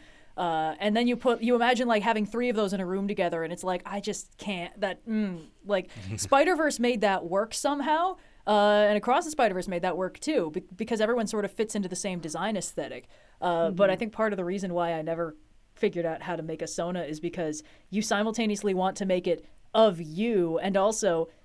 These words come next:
Speaker 1: something that would theoretically fit into the actual aesthetic of the Spider-Verse, and
Speaker 2: Yeah,
Speaker 1: those
Speaker 2: that's tricky.
Speaker 1: often don't line up very well.
Speaker 2: No.
Speaker 1: Um, but yeah, I don't know. Uh,
Speaker 3: I've thought about this a little bit, and I do think that
Speaker 1: Ooh.
Speaker 3: there is sort of a natural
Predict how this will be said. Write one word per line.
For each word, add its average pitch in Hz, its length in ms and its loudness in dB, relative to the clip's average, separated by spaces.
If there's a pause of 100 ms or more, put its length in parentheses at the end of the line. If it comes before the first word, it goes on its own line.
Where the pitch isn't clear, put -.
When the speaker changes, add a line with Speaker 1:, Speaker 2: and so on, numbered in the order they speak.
Speaker 1:
something 170 300 -6
that 202 80 0
would 214 100 -2
theoretically 269 460 2
fit 311 240 2
into 226 100 -2
the 233 140 4
actual 220 280 0
aesthetic 190 380 2
of 214 220 0
the 254 120 0
Spider-Verse, 226 640 2
and 202 260 0
Speaker 2:
Yeah, 196 60 -6
Speaker 1:
those 214 260 2
Speaker 2:
that's - 100 -8
tricky. - 180 -10
Speaker 1:
often 240 400 4
don't 233 300 4
line 208 240 2
up 202 120 2
very 160 280 0
well. 101 320 -8 (200)
Speaker 2:
No. 76 260 -12 (300)
Speaker 1:
Um, 170 480 -4 (1500)
but 175 180 -10
yeah, 233 260 -6
I - 60 -10
don't 185 120 -8
know. 190 380 -4
Uh, 170 460 -2 (120)
Speaker 3:
I've 202 100 -4
thought 233 120 2
about 190 140 4
this 175 120 -8
a 180 40 -8
little 160 160 -4
bit, - 260 -8
and 190 80 -4
I 190 60 2
do 196 160 -2
think 190 300 -2
that 180 100 -2
Speaker 1:
Ooh. - 20 -8
Speaker 3:
there 175 140 0
is 175 100 -4
sort 175 160 -2
of 160 60 -4
a 165 60 -2
natural 160 580 -6